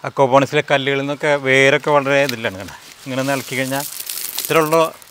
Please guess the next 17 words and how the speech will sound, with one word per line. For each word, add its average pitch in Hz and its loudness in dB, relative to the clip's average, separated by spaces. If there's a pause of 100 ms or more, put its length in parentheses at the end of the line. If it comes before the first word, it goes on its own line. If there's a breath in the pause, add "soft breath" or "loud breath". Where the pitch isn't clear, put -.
(380)
നമ്മൾ 135 -2 (100)
ഇതിൽ 131 -4
ഇപ്പം - -10
ഇത്ര 175 -4 (100)
സുഖമാണ് 175 -2
നമുക്ക് 160 -4
ഇതിൽ 151 -4
നിന്നും, 156 -6 (240)
ഏ, - 0 (220)
ഇത് 123 -10 (160)
ഇതൊക്കെ 131 -6
പറിച്ചിട്ട് 127 -6 (920)
എടുക്കാനായിട്ട്. 123 0
കല്ലുകളിലായ 143 2
കാരണം 147 2
അധികം 151 2
വേര് 151 6